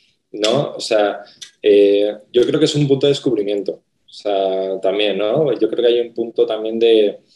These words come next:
de, de emoción al crear algo que, que a lo mejor ya fue creado por nuestros tatarabuelos, ¿no? Nuestros bisabuelos,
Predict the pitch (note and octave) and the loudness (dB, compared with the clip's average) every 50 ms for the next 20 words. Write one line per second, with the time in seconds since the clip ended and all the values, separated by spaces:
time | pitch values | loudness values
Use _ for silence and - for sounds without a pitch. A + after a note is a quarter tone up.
0 | _ _ _ _ _ _ _ _ _ _ A2 G2 G#2+ G#2 G2+ - - - G#2+ G2+ | _ _ _ _ _ _ _ _ _ _ -2 0 2 2 2 0 0 0 0 0
1 | G2 F#2+ G2 F#2+ - - A2 A2 A#2 B2 B2 A#2+ A2+ - A2 G#2+ G#2 G#2+ G#2+ A2 | 0 -2 -4 -4 -2 0 0 0 0 -2 -2 -4 -2 0 0 2 2 2 2 0
2 | G#2+ A2 A2+ A2+ A#2+ B2 B2 B2 - G#2+ G2+ G2 F#2+ F#2+ F#2+ F#2 - - _ _ | 0 0 2 2 2 2 2 0 0 0 0 0 -2 -4 -4 -6 -12 -18 _ _
3 | _ _ _ _ _ A2 G2+ G2 F#2+ F#2+ F#2+ - G#2+ A2 - A#2+ A#2 - - B2 | _ _ _ _ _ -10 -8 -6 -6 -6 -2 -2 -2 0 2 0 0 2 0 0
4 | B2 B2 A#2 A2+ G#2+ G2+ G#2 A2 A#2+ C3 C3+ - A#2 G#2+ G2+ - - G2 G2 G2 | 2 2 2 2 2 2 2 2 2 2 2 2 0 0 0 0 -4 -8 -10 -12
5 | - - - G2+ F#2+ F#2+ F#2+ F#2+ F#2 F#2 F#2 F#2 - - - _ _ _ _ _ | -12 -8 -6 -4 -2 0 2 2 2 0 -2 -6 -8 -12 -16 _ _ _ _ _
6 | _ _ - G2 F#2+ G2 G2 F#2+ F#2+ F#2+ G2 G#2 A2 B2 D#3+ F3+ F3 - A2 A2 | _ _ -8 -4 -4 -2 0 2 2 4 4 4 4 4 2 0 -2 -6 -8 -6
7 | B2 C#3 C3+ A#2 - - G2+ F#2+ F#2+ F#2+ - F#2 F2+ F#2 G2+ G#2 A2 A#2 C#3+ - | -6 -6 -6 -6 -6 -6 -8 -8 -8 -10 -10 -6 -2 0 0 2 2 2 0 0
8 | - - _ | -6 -14 _